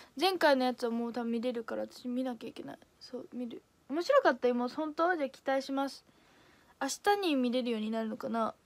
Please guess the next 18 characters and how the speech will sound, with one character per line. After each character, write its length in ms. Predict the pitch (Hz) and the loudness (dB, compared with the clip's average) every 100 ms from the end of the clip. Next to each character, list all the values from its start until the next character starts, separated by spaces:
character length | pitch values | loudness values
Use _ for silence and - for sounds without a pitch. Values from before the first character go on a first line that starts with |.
| _ | _
あ 120 | - 214 | -8 -6
の、 100 | 208 | -2
見 140 | 226 | 0
逃 200 | 226 233 | 0 -2
し 100 | 233 | 0
配 120 | 254 | 0
信 160 | 240 240 | 0 -4
的 200 | 233 233 | -4 -4
な 80 | 233 | -4
や 80 | 220 | -6
つ。 180 | - - _ _ _ _ _ _ _ _ _ _ _ _ - - _ _ _ _ - | -14 -20 _ _ _ _ _ _ _ _ _ _ _ _ -20 -20 _ _ _ _ -14
で 80 | |
し 140 | 240 254 | -6 -2
ょ 760 | 247 262 262 262 262 269 262 - | 0 0 -2 -4 -4 -6 -6 -2
う。 40 | |
俺 160 | 247 262 | 2 4
は 220 | 269 | 2
明 80 | 262 | 0